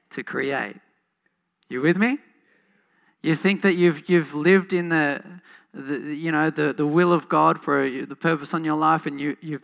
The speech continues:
done it, you've accomplished it, and you feel satisfied in that. Good, that's a good feeling. Declare over your life that it is good, but don't stop there. There's another day.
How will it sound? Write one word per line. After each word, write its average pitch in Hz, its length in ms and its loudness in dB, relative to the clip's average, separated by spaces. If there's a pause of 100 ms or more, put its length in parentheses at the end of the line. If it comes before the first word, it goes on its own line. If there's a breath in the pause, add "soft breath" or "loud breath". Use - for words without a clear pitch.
(140)
done 185 220 0
it, 240 200 -4
you've 135 220 -6
accomplished 180 640 -4
it, 226 160 -4
and 143 120 -8
you 139 100 -6
feel 156 260 -2
satisfied 175 760 0
in 175 120 -8
that. 202 260 -4
Good, 196 220 2
that's - 220 -4
a 165 40 -8
good 165 180 -8
feeling. 190 480 -6 (380 loud breath)
Declare 165 380 -2
over 160 180 0
your 160 80 0
life 170 280 -2
that 156 120 -8
it 151 140 -6
is 156 180 -6
good, 160 320 -4
but 147 160 -8
don't 160 220 -2
stop - 360 -10
there. 160 160 -2
There's 127 180 -10
another 127 280 -10
day. 127 400 -4